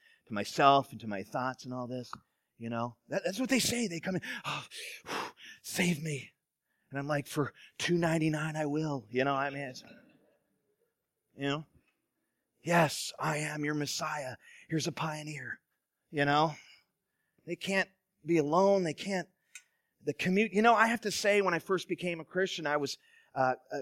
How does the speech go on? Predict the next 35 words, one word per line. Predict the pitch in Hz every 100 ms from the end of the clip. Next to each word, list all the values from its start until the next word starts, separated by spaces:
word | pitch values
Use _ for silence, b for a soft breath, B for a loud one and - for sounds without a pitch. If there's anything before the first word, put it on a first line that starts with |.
| 123
commuting | - 170 180 180 156
a |
little | 147 175
bit. | 151
I | 131
think, | 135 208 180
I, | 175 -
I |
can't | - 220 156
remember | 147 156 147
what | 143 170 170
I | 151
was | 139 -
doing, | 160 160 156 139
but | 143 _ _ _ -
there | 196
were, | 226 226
there | 180 254
was | 240
a | 214
time | - 185 180
where | 170
I | 156
was | 151 190 -
driving | 113 131 170 202 165 131
somewhere | - - 202 160 123 117 131 - b b
years | 139 165 170 156
ago, | 135 180 170 143
and, | 143 -
and, | 156 151 -
and | 170
I | 214
loved | 202 208 220 -
that | 196 139 -
time | 156 120 101 82